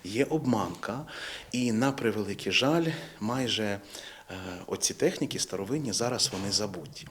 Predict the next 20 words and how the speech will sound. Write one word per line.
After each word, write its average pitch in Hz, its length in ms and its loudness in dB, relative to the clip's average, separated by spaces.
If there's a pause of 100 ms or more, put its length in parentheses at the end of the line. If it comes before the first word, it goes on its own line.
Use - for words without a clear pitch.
(100)
А 98 120 -2
забуті 117 380 0
чому? 196 340 0
Тому 127 300 2
що 117 440 2 (360)
в - 20 -14
кінці 104 280 2
дев'ятнадцятого, 143 840 0
на 90 80 -4
початку - 480 0
двадцятого 151 580 4
століття 110 720 -2 (360)
брокарівський 165 640 2
хрестик, 113 640 0
так 107 200 -2
звана 120 500 2 (220)
мильна 107 460 2
вишивка, 104 720 4 (300)
вона 104 240 -2
входить 165 600 2